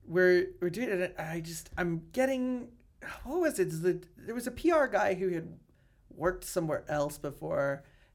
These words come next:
We'd had a really awkward conversation. I had done an honest review on a vehicle.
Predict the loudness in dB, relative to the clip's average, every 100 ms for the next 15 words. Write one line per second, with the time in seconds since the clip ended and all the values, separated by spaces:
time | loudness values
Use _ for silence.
0 | -4 -2 0 0 0 2 2 2 0 -2
1 | -2 -6 -6 -6 -4 -6 -6 -8 -6 -6
2 | -4 -4 -2 -2 -2 -6 -6 -8 -10 -8
3 | -6 -6 -6 -6 -6 -4 -2 0 -2 -6